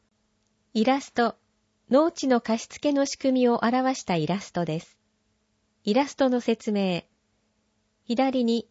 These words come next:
農地を貸したい方、出し手のイラスト。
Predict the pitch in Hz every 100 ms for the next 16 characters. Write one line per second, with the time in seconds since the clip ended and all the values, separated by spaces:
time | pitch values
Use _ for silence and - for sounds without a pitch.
0 | _ 254 311 - 254 - 240 - 262 262
1 | - - 214 214 _ _ _ _ _ -
2 | 175 190 - 208 202 _ _ _ _ 220
3 | 214 190 190 - 170